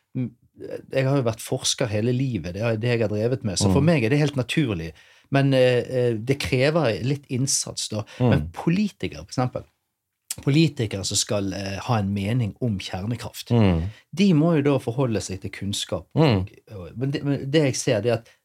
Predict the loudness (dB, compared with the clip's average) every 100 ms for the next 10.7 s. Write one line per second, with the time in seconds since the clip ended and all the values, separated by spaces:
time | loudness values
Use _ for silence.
0 | -6 0 2 2 2 2 0 -8 -14 -4
1 | 2 4 4 2 -4 -12 -20 _ -8 -8
2 | 0 0 0 -2 -2 -2 -2 -2 -4 -4
3 | -2 -4 -4 -6 0 0 0 -2 -8 -2
4 | -2 0 0 0 -2 -2 -4 -2 -2 0
5 | 0 0 0 0 -2 -8 -20 -20 _ -6
6 | -6 -4 2 2 2 -2 -4 -8 -8 -8
7 | -6 -2 -2 -2 2 2 2 0 2 4
8 | 4 2 0 2 2 2 0 -2 0 0
9 | 0 -4 2 4 4 4 2 0 -2 -2
10 | -2 -2 0 0 0 2 2